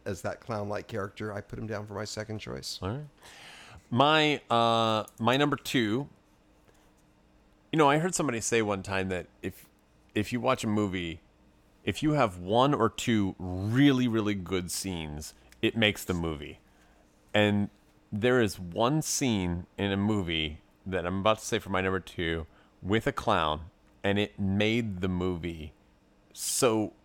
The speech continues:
Speaker 2: memorable. And that was the robotic clown from F X two.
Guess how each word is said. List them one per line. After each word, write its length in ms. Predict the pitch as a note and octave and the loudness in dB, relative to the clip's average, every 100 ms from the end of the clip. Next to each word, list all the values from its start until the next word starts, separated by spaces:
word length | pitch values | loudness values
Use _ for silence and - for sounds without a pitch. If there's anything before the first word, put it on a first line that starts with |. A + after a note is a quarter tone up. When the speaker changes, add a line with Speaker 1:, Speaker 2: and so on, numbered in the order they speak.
| - - | -20 -4
Speaker 2:
memorable. 580 | A2+ G2+ F2+ D#2+ D#2 - _ _ _ _ _ | 2 2 0 -4 -10 -14 _ _ _ _ _
And 180 | G2 F#2+ | 0 2
that 140 | G2+ F#2+ | 2 4
was 400 | F#2 F2 E2 - _ - - _ - | 2 2 -2 -10 _ -20 -20 _ -4
the 100 | G2 | 2
robotic 560 | F2+ E2 A2 B2+ A2+ - | 2 4 4 4 4 0
clown 520 | F#2+ E2+ D#2+ D#2+ D#2 | 2 4 2 0 -6
from 220 | - F#2+ - G2 | -2 -2 0 0
F 220 | G2+ - | 0 0
X 320 | F2+ - - | -4 -4 -10
two. 340 | - E2+ C#2 | -6 -6 -6